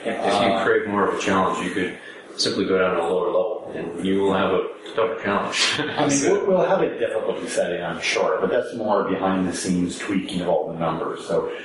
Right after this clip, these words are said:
Speaker 2: you know, the damage you take will all be a little bit more at a higher difficulty level and those kinds of things.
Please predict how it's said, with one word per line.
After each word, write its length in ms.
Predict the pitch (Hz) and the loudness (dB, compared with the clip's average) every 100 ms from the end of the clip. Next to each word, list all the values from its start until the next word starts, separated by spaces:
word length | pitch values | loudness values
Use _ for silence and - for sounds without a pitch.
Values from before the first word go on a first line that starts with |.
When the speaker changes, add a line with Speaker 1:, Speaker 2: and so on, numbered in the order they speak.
| - - 107 | -14 -16 -10
Speaker 2:
you 100 | 101 | -6
know, 320 | 92 90 - - - | -4 -4 -6 -12 -8
the 60 | 98 | -4
damage 460 | - 95 95 92 | 0 0 0 -2
you 100 | 92 - | -4 -2
take 260 | 101 95 | -2 0
will 60 | 92 | 2
all 260 | 85 87 | 2 2
be 60 | 90 | 0
a 80 | 85 | -2
little 220 | 90 87 | -2 0
bit 200 | 95 95 | -2 0
more 380 | 92 90 87 82 | 0 2 2 2
at 100 | 80 | 2
a 40 | |
higher 320 | 85 82 78 - | 2 2 2 0
difficulty 460 | - - 87 82 | 0 0 0 0
level 380 | 82 - 80 80 | 0 0 0 -2
and 100 | 82 | 0
those 240 | - - | 0 0
kinds 200 | - - - | 0 -2 -4
of 140 | - | -10
things. 260 | - - | -10 -10